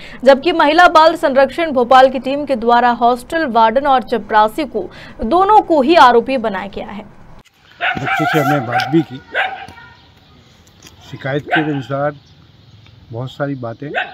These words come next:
Speaker 2: सच पाई गई हैं। हमने ट्राइबल के जो अधिकारी हैं, असिस्टेंट कमिश्नर, कोई निशा मैडम हैं, उनसे हमने बात की और उनसे कहा है कि इस पर कार्रवाई करें तत्काल।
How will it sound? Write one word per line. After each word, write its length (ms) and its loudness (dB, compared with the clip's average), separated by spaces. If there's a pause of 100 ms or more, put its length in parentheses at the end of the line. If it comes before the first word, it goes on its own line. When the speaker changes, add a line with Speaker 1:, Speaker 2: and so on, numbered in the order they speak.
(420)
Speaker 2:
सच 180 -16 (100)
पाई 160 -12
गई 200 -14
हैं। 180 -20 (960)
हमने 380 -8
ट्राइबल 420 -10
के 120 -12
जो 160 -10 (180)
अधिकारी 380 -12
हैं, 140 -10
असिस्टेंट 400 -12
कमिश्नर, 400 -12 (1600)
कोई 100 -12
निशा 260 -12
मैडम 320 -12
हैं, 220 -16
उनसे 220 -16
हमने 160 -12
बात 240 -16
की 180 -18 (1200)
और 100 -14
उनसे 260 -16
कहा 260 -12
है 80 -12
कि 80 -12
इस 80 -14
पर 180 -20
कार्रवाई 380 -12 (100)
करें 220 -12 (460)
तत्काल। 360 -10